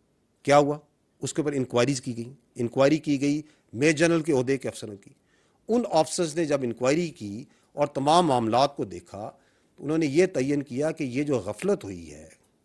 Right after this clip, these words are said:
और जो गैर इराद-, इरादी कोताही हुई है, उसमें कुछ जिम्मेदारान हैं। और वो जो जिम्मेदारान हैं, फौज की जो,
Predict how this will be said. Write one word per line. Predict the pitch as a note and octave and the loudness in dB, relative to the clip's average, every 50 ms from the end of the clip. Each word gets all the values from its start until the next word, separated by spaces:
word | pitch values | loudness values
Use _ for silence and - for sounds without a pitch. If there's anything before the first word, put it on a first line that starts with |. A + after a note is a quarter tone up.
| _ _ _ _ _ _ _ _ _ _ _ _ _ - | _ _ _ _ _ _ _ _ _ _ _ _ _ -6
और | A#2+ A#2+ | -6 -6
जो | A#2 C3 D3 C#3 | -4 -4 -4 -4
गैर | - _ - G2+ G2+ F#2+ A2 B2 C3+ D3 D#3+ F3 - C3 | -6 _ -16 -14 -10 -4 0 4 4 4 4 4 0 -4
इराद-, | B2 A#2 A2+ A2 A2+ A2+ - _ _ _ _ - | -4 -2 -2 -2 -2 -4 -8 _ _ _ _ -8
इरादी | A2 G#2+ A2+ A2+ A2+ A#2 D3 D#3 D3 - - | -4 0 0 0 0 0 -2 -6 -6 -8 -10
कोताही | B2+ A#2 - B2 D#3 G#3 G3+ | -12 -8 -2 2 2 2 2
हुई | C#3 G#2 F#2+ F2 F2+ G2 | 2 -2 -4 -6 -8 -8
है, | G#2+ B2+ | -8 -8
उसमें | - - F#3 - - G3 F3+ | -8 -10 -12 -10 -4 -4 -6
कुछ | F#3 - E3+ A#2 | -4 -4 -6 -6
जिम्मेदारान | A#2 A#2 A2+ G2 F#2 A2+ A#2 A#2+ A#2 G#2+ F2+ | -4 -4 -4 0 2 2 2 2 0 -4 -6
हैं। | - - _ _ _ _ _ _ _ _ _ _ _ _ _ _ _ _ _ _ _ _ _ _ _ _ - | -10 -20 _ _ _ _ _ _ _ _ _ _ _ _ _ _ _ _ _ _ _ _ _ _ _ _ 2
और | C#3+ D#3 D3 | 2 2 2
वो | A#2 G#2+ D#3+ A#3+ C4+ | 4 2 4 4 4
जो | G#3+ B3+ A#3 | 6 4 2
जिम्मेदारान | F3 D#3 D3 C#3+ C3 G#2+ A2 G#2+ G2+ G2 G#2+ A2+ G2 | 2 2 0 0 0 0 0 0 0 -2 -4 -4 -6
हैं, | - G2 G2+ A2+ D#3 - _ _ _ _ _ _ _ _ _ _ _ _ _ _ _ _ | -8 -10 -12 -12 -12 -14 _ _ _ _ _ _ _ _ _ _ _ _ _ _ _ _
फौज | - - C3+ D3+ F#3 G3+ F3 | -2 2 6 6 6 6 6
की | F3 F3+ F#3+ F#3+ | 0 -8 -8 -6
जो, | D#3 D#3 E3+ F3 F3 - | -4 -2 -2 -4 -4 -6